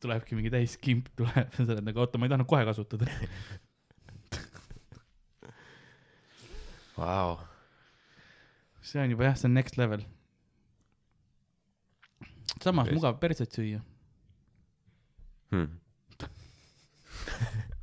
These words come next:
Speaker 2: Seda ma ei oska
Speaker 1: Ma,
Speaker 2: kommenteerida.
Speaker 1: ma olen see optimist, kes proovib nagu, ma näen probleemi
Speaker 2: No
Speaker 1: ja ma proovin
Speaker 2: vähemalt.
Speaker 1: kohe lahendust leida. <laughs> Ma olen see lahendaja.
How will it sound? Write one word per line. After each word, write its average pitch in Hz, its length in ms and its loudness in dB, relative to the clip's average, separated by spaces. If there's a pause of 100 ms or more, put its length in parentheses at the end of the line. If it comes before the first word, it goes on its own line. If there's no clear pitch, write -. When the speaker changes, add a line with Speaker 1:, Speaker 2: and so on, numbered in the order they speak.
(1300)
Speaker 2:
Seda 113 320 6
ma 87 80 2
ei 92 80 2
oska - 180 0
Speaker 1:
Ma, 92 80 4
Speaker 2:
kommenteerida. 87 420 6
Speaker 1:
ma 190 100 10
olen 175 120 8
see 151 120 4
optimist, 120 580 2
kes 113 120 0
proovib 117 360 6
nagu, 107 200 2
ma 110 120 4
näen 123 240 8
probleemi 110 400 6
Speaker 2:
No 117 80 6
Speaker 1:
ja 120 80 6
ma 110 120 8
proovin 120 260 10
Speaker 2:
vähemalt. 123 80 6
Speaker 1:
kohe 131 140 10
lahendust 117 500 4
leida. 131 380 6 (280)
<laughs> - 240 -8
Ma - 140 6
olen 151 180 6
see 147 120 8
lahendaja. 131 580 4